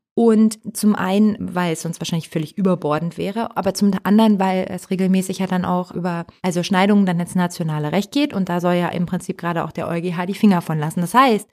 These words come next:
wenn es um das nationale Recht geht, das heißt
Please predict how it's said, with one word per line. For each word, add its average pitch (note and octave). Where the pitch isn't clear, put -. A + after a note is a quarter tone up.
wenn A3
es A#3
um A#3
das A3
nationale G#3+
Recht D3
geht, -
das -
heißt F3